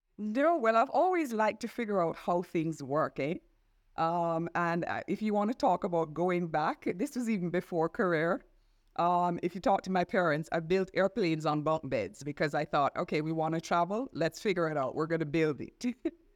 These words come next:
So, you know, with a little bit of plyboard and some patio furniture,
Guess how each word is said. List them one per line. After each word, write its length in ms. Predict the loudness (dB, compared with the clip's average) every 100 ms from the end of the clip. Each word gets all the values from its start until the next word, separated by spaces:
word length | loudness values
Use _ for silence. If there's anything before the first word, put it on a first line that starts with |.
| _ -12 -8 2
So, 360 | 4 4 0 -6 -10 -14 _ -6
you 120 | 0
know, 180 | 4 6
with 140 | 4
a 60 | 4
little 200 | 2 2
bit 120 | 0
of 160 | 0 0
plyboard 500 | 0 2 2 2 2
and 160 | -2
some 160 | -2 -4
patio 400 | 0 0 0 -2
furniture, 760 | 0 0 0 -2 -2 -2 -4